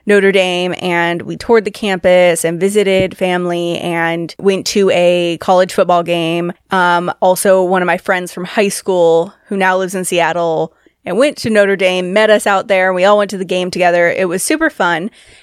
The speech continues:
I'm sure you're wondering, wh-, who was watching the dogs? Dogs are very well taken care of by my mother-in-law.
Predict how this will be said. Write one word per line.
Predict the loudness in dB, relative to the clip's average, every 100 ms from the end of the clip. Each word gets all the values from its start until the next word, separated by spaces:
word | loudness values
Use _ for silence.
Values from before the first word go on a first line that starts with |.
| -8
I'm | -6
sure | -2 0
you're | 0 0
wondering, | 0 0 -2 -4 -6 -10 _ _ _ _
wh-, | -14 -10 -8 -2
who | 2
was | 2 2 2
watching | 2 2 -2
the | 0
dogs? | 0 0 0 -2 -8 -14 _ _ _ _
Dogs | 2 2 2
are | -2
very | 0 0 2 2 0 -2
well | 0 2 2
taken | 0 0 -2
care | 2 2 2
of | 0
by | -4
my | -2 2
mother-in-law. | 2 2 2 2 2 0